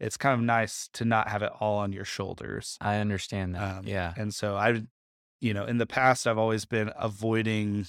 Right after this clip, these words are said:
Speaker 1: um, like, partnerships,
Speaker 2: Mm-hmm.
Speaker 1: 'cause a lot of times partnerships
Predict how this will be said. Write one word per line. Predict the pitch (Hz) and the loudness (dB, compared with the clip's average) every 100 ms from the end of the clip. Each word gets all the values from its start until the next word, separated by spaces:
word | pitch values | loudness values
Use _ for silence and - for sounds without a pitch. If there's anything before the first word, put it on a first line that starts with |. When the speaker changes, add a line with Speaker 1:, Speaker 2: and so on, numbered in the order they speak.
| - | -4
Speaker 1:
um, | 110 101 95 92 92 _ _ _ | 0 0 -2 -6 -10 _ _ _
like, | 87 85 - _ - | -8 -8 -14 _ -6
partnerships, | 107 104 123 127 - - - - _ - 107 | -2 0 0 -2 -6 -8 -12 -14 _ -8 -4
Speaker 2:
Mm-hmm. | 104 98 101 | -2 -2 -4
Speaker 1:
'cause | 110 120 110 - - _ _ - | 0 0 0 -6 -14 _ _ -2
a | 123 | 2
lot | 120 | 4
of | 110 | 2
times | 117 107 | 0 0
partnerships | - 107 104 113 104 - - | -2 -4 -2 -4 -6 -8 -12